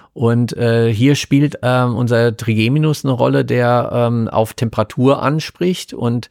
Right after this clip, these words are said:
es wird tatsächlich, ähm, bei einigen Aromen, bei einigen, äh, auch Zuckeralkoholen, äh, wenn es sie sich lösen im Mund, äh, Wärme dem Mund entzogen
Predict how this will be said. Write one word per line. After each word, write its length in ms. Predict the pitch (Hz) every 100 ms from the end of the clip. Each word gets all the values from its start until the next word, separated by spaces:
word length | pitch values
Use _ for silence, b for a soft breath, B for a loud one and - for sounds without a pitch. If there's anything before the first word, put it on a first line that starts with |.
| B B B -
es 380 | - - - -
wird 360 | 110 143 175
tatsächlich, 840 | 131 117 160 139 - 135 131 - - -
ähm, 480 | 120 117 117 113 B B B
bei 140 | - 104
einigen 580 | - 117 143 131 127 120
Aromen, 1040 | 104 104 107 113 151 170 175 180 180 -
bei 160 | 104 -
einigen, 760 | 107 120 120 110 110 104 101 b b b b -
äh, 120 | 107
auch 480 | 104 104 104 104 - - -
Zuckeralkoholen, 1400 | - 117 95 101 151 156 143 143 143 143 143 139 131 82
äh, 200 | 104 120
wenn 760 | 117 73 92 71 67 110 113 113
es 140 | -
sie 260 | 110 107 101
sich 260 | 104 -
lösen 420 | 113 127 165 165
im 160 | 151 139
Mund, 380 | 135 143 147 - B B B
äh, 260 | - 117 117
Wärme 600 | 104 113 131 156 147 139
dem 200 | - 120
Mund 260 | 113 143 151
entzogen 880 | - 110 - - 123 139 170 196